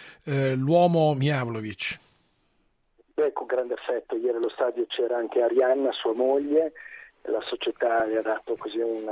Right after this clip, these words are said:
Speaker 2: un segno di grande affetto, di grande riconoscimento, ma anche la tifoseria. Devo dire che non solo Bologna lo ricorda, Mialovic,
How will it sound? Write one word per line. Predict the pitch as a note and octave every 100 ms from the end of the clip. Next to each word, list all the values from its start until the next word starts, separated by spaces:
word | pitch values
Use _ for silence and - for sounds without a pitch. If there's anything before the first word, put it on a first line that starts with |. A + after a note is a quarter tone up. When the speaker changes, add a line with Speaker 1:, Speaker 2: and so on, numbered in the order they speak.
| G#2+ G#2+ - - - - _ -
Speaker 2:
un | G#2 G#2 -
segno | A2 A2+
di | G#2+
grande | A2+ A#2 A#2
affetto, | A#2 - C#3 C3
di | B2
grande | A#2 A#2 A2+
riconoscimento, | A2+ - A#2+ G#2 - C3 C#3+ C#3+
ma | B2
anche | A#2 C#3 - B2+ - _ _ _
la | A#2+ -
tifoseria. | A#2+ - A2+ A#2+ A2 G#2+ - - -
Devo | - C3+
dire | D3 D#3+
che | -
non | D#3 E3
solo | - D3+ B2+
Bologna | A#2 A2 G#2+ G#2
lo | G#2
ricorda, | G#2+ - G#2+ - G#2
Mialovic, | A2+ A#2+ F#4 -